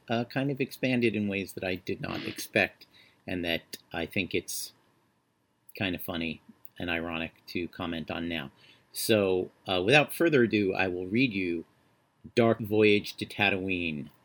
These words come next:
Codicils. I'm twenty-three, twenty-four when I'm writing this.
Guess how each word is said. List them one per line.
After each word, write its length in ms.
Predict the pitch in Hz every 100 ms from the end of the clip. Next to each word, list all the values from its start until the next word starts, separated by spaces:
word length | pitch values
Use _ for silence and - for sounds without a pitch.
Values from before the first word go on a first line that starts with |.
| _ _ _ _
Codicils. 920 | - - 151 127 - 98 82 - - _ _ _ _
I'm 240 | 110 104 -
twenty-three, 1700 | - - 117 117 117 107 - - 107 113 120 123 123 123 120 120 113
twenty-four 560 | - 120 113 117 117 113
when 140 | 110
I'm 100 | 107
writing 260 | 104 101 101
this. 280 | 98 -